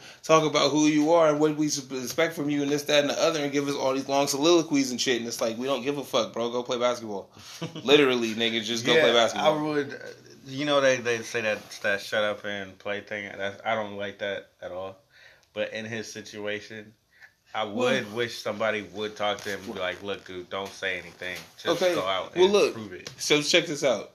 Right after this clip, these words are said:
Speaker 1: On the shut up and play thing, I, I'm, beca-, even though I literally just said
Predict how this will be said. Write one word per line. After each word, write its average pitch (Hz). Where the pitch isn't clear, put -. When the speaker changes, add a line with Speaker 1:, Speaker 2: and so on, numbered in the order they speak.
Speaker 1:
On 139
the 127
shut 143
up 151
and 131
play 139
thing, 151
I, 135
I'm, 120
beca-, 120
even 139
though 131
I 127
literally 113
just 101
said 98